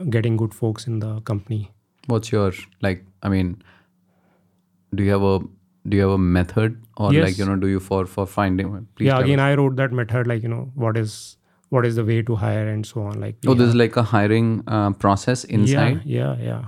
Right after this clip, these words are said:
Speaker 2: C-, is, I mean, can you tell
Speaker 1: Yeah,
Speaker 2: us
Speaker 1: it's a very
Speaker 2: something about
Speaker 1: simple
Speaker 2: Yeah.
Speaker 1: process, like, you know, um,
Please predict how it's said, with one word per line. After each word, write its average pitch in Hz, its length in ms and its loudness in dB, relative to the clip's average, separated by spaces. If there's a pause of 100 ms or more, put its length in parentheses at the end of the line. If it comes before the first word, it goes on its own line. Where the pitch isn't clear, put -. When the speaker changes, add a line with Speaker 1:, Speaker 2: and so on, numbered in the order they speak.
(160)
Speaker 2:
C-, - 100 -10
is, 110 240 -2 (320)
I - 80 -8
mean, 104 340 0 (100)
can 104 120 -2
you 104 100 0
tell 101 200 2
Speaker 1:
Yeah, 101 60 4
Speaker 2:
us 180 80 2
Speaker 1:
it's 175 80 0
a 208 60 6
very - 180 6
Speaker 2:
something 135 180 4
about 135 60 4
Speaker 1:
simple 165 180 4
Speaker 2:
Yeah. - 40 -4
Speaker 1:
process, 156 380 0
like, 135 200 0
you 131 60 0
know, 139 240 -2
um, 120 400 -2